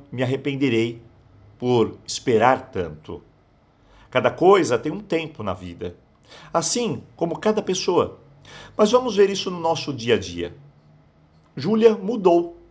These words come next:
de um momento para o outro. Como ela diz, ela amadureceu. E eu diria que ela deixou cair algumas vendas dos olhos e encontrou hoje um novo caminho. Bem,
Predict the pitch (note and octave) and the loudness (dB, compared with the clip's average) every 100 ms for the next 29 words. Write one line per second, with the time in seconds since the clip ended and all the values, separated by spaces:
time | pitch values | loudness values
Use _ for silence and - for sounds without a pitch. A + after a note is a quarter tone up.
0 | _ _ _ _ - G#3+ B3 A#3+ B3+ - | _ _ _ _ -8 -2 0 2 -2 2
1 | G#3+ D3+ A2 F2 - - _ _ _ _ | 2 4 0 -2 -8 -20 _ _ _ _
2 | _ F#3+ F#3+ F3 C3+ A#2+ G#2 - - _ | _ -2 2 2 0 -4 -4 -8 -14 _
3 | _ _ A#2 A#2+ B2 A2 - - G#3+ A3 | _ _ 0 4 4 2 0 -4 -2 0
4 | F3 E3+ - G#2+ F2 - _ _ _ - | -2 -4 -4 -4 -6 -10 _ _ _ -20
5 | - A#3+ G#3+ F3+ A3 G#3+ G3 F#3 E3+ E3+ | -6 -4 -4 2 2 2 0 0 -2 -4
6 | - - D3 C3+ B2+ A2+ A#2 A2 A2+ C#3+ | -6 -4 -4 -2 -2 0 0 -2 -2 -2
7 | A2 F2+ G#2+ G3 A3+ E3+ A#2+ G#2+ A2 C3+ | -2 -2 -4 -2 -2 -4 -4 -2 2 2
8 | F3+ G#3+ - - _ _ _ - B3 B3 | 2 -6 -10 -14 _ _ _ -12 -4 0
9 | A3+ A3+ G3+ E3+ F3 E3 F3+ - _ _ | 0 2 4 4 2 -2 -6 -14 _ _
10 | _ E4+ B3 D#3+ B2+ G2 G2 F#2+ A#2 F#2 | _ -8 -2 0 0 -4 -8 -8 -8 -10
11 | D2+ _ _ _ _ _ _ _ _ _ | -14 _ _ _ _ _ _ _ _ _
12 | _ _ _ _ - A#2 F2+ | _ _ _ _ -4 -4 -4